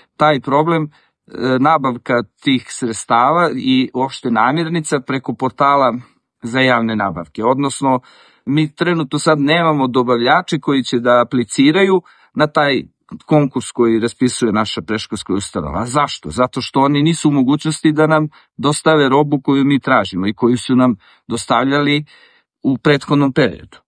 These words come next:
proteklih godina. I sam, recimo, jelovnik, vodeći računa o kvalitetu, što je najvažnije za, za samu decu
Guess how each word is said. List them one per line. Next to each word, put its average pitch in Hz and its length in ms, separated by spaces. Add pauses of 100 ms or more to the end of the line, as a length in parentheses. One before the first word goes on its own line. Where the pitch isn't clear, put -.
(160)
proteklih 139 540
godina. 95 460 (100)
I 127 80
sam, 147 360
recimo, 135 380
jelovnik, 139 680 (500)
vodeći 131 420
računa 135 560 (100)
o 120 140
kvalitetu, 127 600
što - 180
je 113 60
najvažnije 110 720 (300)
za, 101 380
za 107 180
samu 113 440
decu 120 480